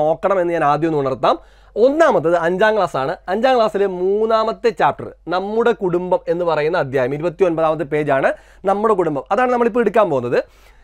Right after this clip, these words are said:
ഇതിനടുത്തത് ആറാം ക്ലാസ്സിലെ പതിനൊന്നാമത്തെ അധ്യായമാണ്. അത് സമൂഹ ജീവിതത്തിലെ വൈവിധ്യം എന്ന് പറയുന്ന നൂറ്റി പതിനേഴാമത്തെ പേജിലുള്ള സാധനമാണ്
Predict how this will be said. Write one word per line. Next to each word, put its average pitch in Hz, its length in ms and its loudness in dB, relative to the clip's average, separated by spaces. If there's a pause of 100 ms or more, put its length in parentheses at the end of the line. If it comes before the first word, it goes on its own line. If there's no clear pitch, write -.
(100)
ഇതിനടുത്തത് 247 480 0 (240)
ആറാം 254 340 2
ക്ലാസ്സിലെ 214 420 0
പതിനൊന്നാമത്തെ 214 680 -2
അധ്യായമാണ്. 165 540 -2 (300)
അത് 220 100 0 (120)
സമൂഹ 226 340 0
ജീവിതത്തിലെ 190 580 0
വൈവിധ്യം 180 440 -2
എന്ന് 190 160 -2
പറയുന്ന 160 380 0
നൂറ്റി 202 280 -2 (100)
പതിനേഴാമത്തെ 190 720 0 (100)
പേജിലുള്ള 165 420 0 (400)
സാധനമാണ് 165 460 -2